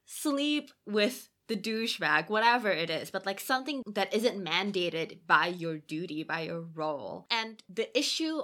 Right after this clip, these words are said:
of Nicholas as a romantic partner, to me, feels very divorced from this internal back and forth in Mia. Just that at certain moments they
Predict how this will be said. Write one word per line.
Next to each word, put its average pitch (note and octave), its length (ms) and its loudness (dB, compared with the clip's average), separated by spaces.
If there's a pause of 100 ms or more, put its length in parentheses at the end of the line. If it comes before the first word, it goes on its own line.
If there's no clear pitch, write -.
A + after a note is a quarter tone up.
of F3 540 -2 (180)
Nicholas G3 500 -6
as E3 380 0 (160)
a E3 540 -2
romantic F#3 640 -6
partner, G#3 480 -6
to G#3+ 220 -10
me, F3 240 -4
feels G3 300 -2
very F3+ 260 0
divorced D#3 680 -6 (100)
from A3 640 -6
this G3+ 160 -2
internal G3+ 400 -4
back D#3+ 240 0
and F3 120 -6
forth D#3+ 320 -6
in G3 160 -6
Mia. B3 420 -8 (140)
Just G#3+ 340 -2
that F3+ 220 -2 (380)
at F#3 200 0 (100)
certain F#3 420 -2
moments E3 420 -6
they D#3 360 -2